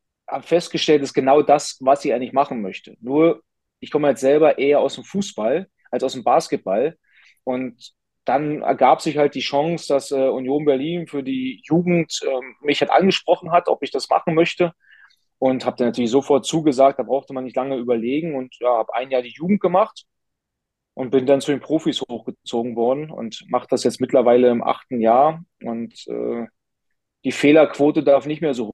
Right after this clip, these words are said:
hoch sein, wie es vielleicht früher war, weil das, äh, verzeiht dir dann der Spieler oder das Ergebnis vom Wochenende eher nicht so.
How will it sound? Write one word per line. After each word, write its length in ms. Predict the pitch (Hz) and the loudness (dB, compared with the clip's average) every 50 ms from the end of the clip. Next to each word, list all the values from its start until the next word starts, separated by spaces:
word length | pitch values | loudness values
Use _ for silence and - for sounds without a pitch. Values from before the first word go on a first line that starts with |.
| _ | _
hoch 200 | - 127 123 - | -12 -12 -12 -8
sein, 180 | - - 131 117 | -6 -6 -6 -4
wie 80 | 113 120 | -6 -8
es 100 | 113 - | -8 -6
vielleicht 200 | - 117 113 - | -4 -4 -4 -4
früher 340 | - - 151 151 131 117 98 | -6 -4 0 2 2 2 2
war, 340 | 104 107 110 117 135 127 - | 2 2 2 0 -2 -4 -2
weil 240 | 117 113 113 113 110 | -2 -2 0 -2 -2
das, 300 | - 117 120 - - - | -4 -6 -6 -8 -8 -6
äh, 180 | 117 120 120 113 - | -2 -2 -2 -2 -4
verzeiht 420 | 127 - - - - 120 127 - | -8 -8 -6 -4 -2 -2 -2 -2
dir 80 | - 123 | -4 -4
dann 320 | - 117 117 117 120 117 - _ _ _ _ _ _ _ _ _ - | -2 -2 -2 -2 -6 -8 -12 _ _ _ _ _ _ _ _ _ -2
der 80 | 127 120 | -2 -2
Spieler 520 | - - - 139 156 160 170 165 151 143 | -2 -4 -6 -2 0 4 6 6 6 8
oder 140 | 135 131 127 | 6 6 6
das 160 | 127 127 - | 4 4 2
Ergebnis 380 | 139 120 113 135 - - 131 - | 0 -4 -4 -4 -6 -6 -8 -6
vom 160 | 131 117 107 | -6 -4 -2
Wochenende 480 | 131 131 - 135 131 113 120 127 123 113 | -2 -2 -2 -4 -4 -4 -2 -2 0 0
eher 140 | 110 117 117 | 0 0 0
nicht 200 | 131 135 - - | -2 -2 -4 -6
so. 260 | - 92 87 - | -10 -10 -10 -12